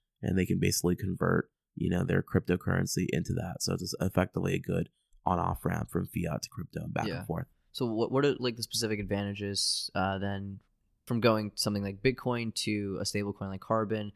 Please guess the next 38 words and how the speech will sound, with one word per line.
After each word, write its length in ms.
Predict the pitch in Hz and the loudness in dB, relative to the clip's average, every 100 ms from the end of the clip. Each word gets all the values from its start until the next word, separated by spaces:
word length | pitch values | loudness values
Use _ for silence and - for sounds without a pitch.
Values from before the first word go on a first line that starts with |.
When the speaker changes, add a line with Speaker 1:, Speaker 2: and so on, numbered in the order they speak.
| - _ | -18 _
Speaker 2:
What 140 | 113 113 | 2 4
would 100 | 110 | 4
be 100 | 110 | 0
the 60 | |
advantage 340 | 101 107 104 104 | 0 0 -2 -4
of 100 | 98 | -4
doing 200 | 101 98 | -4 -2
that 240 | 101 98 - | -2 -2 0
over 380 | 101 98 98 98 | -2 0 -4 -4
just, 340 | 95 - - | -6 -6 -4
you 60 | 95 | -4
know, 100 | 95 | -2
going 320 | 98 101 98 | 0 0 -2
fiat 540 | - 101 98 92 92 | -4 -2 0 -2 -4
and, 200 | 90 92 - | -6 -8 -8
you 100 | 95 | -8
know, 120 | 85 _ | -8 _
cashing 420 | - 98 - 98 | -2 0 0 -2
out 220 | 95 95 | -2 -4
essentially, 400 | 95 98 95 98 | -4 -6 -6 -4
and 80 | 95 | -4
then 140 | 92 92 | -6 -4
maybe 280 | 98 92 92 | -6 -6 -8
just 180 | - | -8
keeping, 280 | - 95 98 | -4 -4 -4
like, 180 | 92 90 | -6 -6
that 120 | 85 | -4
money 260 | 92 95 92 | -4 -6 -8
in, 60 | |
like, 180 | 92 92 | -6 -6
a 60 | 92 | -6
brokerage 480 | 85 98 95 95 95 | -2 -2 0 -4 -4
account 400 | - 95 95 92 _ - | -4 -2 -2 -6 _ -2
as, 120 | 107 | 2
Speaker 1:
Sure. 180 | - 117 | 6 6
Speaker 2:
as 100 | 107 | 6
American, 500 | 98 101 95 95 92 | 2 0 -2 -6 -6
like, 200 | 92 | -8